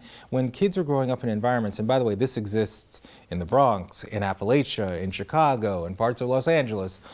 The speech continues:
all over the country. I mean, the non-marital birth rate in this section of the Bronx where we were is eighty-four and a half percent, right? So if kids aren't seeing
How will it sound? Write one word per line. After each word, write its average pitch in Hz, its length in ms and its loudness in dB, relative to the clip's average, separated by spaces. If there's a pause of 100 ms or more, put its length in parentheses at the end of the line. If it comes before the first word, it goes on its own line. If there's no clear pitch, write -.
(200)
all 147 240 4
over 143 160 2
the 117 80 0
country. 175 320 -2
I - 20 2
mean, 101 120 0
the 101 60 0
non-marital 123 540 0
birth 120 320 -2
rate 107 300 0 (440)
in 107 140 2
this 123 160 2
section 113 300 0
of 95 40 -2
the 98 60 -4
Bronx 165 340 0
where 98 120 -2
we 92 60 0
were 98 100 0
is 98 120 -4 (120)
eighty-four 143 540 0
and 120 80 0
a 113 40 -4
half 110 240 -6
percent, - 540 -10 (640)
right? 151 240 -2 (180)
So 147 220 2
if 139 140 0
kids - 400 0 (100)
aren't 143 360 -2
seeing 104 840 -2